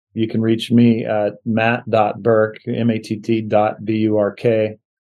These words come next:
no E on the end, which happens all the time, either at Fairway America or at verivest dot com. Either one of those will get to me. So.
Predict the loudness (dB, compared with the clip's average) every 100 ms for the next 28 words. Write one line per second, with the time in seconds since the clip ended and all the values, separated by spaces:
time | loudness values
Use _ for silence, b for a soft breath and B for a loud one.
0 | _ -6 -2 2 2 2 0 -2 -2 -6
1 | -8 -10 -12 -10 -8 -10 -12 -8 -8 -6
2 | -4 -2 -2 -4 -6 -6 b b b -2
3 | 0 2 2 2 0 0 2 4 4 4
4 | 2 2 2 2 2 0 -2 -2 -2 -2
5 | -4 -4 -6 -6 -4 -2 -2 0 0 0
6 | -2 -4 -6 -6 -6 -10 -12 -12 -10 -10
7 | -10